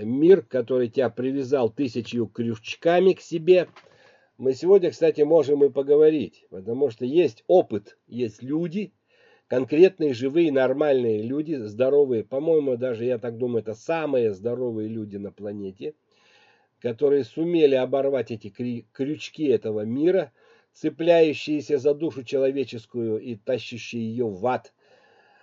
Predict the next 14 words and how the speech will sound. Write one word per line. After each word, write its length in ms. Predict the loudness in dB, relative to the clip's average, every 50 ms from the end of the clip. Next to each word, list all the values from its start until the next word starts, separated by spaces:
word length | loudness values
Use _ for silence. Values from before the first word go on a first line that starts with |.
| _ _ -14
Э, 420 | -10 -10 -8 -8 -10 -12 -16 -18 -16
вообще 500 | 2 4 4 4 4 4 2 4 4 4
люди 320 | 4 4 2 2 2 0 -2
стали 560 | -2 -2 0 2 2 2 4 4 2 2 2
умирать 920 | -2 -12 -18 -14 -10 -4 -2 0 2 4 4 6 6 6 6 4 0 0
только 300 | _ 4 6 6 6 4
потому, 560 | 4 4 0 2 2 0 2 4 4 2 2
что 200 | 2 -2 -6 -6
стали 680 | -6 -6 _ _ -2 0 0 0 0 0 -2 -4 -4 -8 _ _ _ _ _ _ _ _
врать 680 | -10 -6 0 4 4 6 6 4 2 0 -2 -10 -20 _ _ _ _ _ _ _ _ _ _ _ _ _ _ _ _ _ _ _ _ _ _ _ -10
и 360 | -8 -6 -4 0 2 2 2 0
не 160 | 0 2 2
уважать 520 | 2 4 4 2 2 2 2 0 0 0
Бога. 440 | -2 -2 -2 -2 -2 -2 -8 -14 -16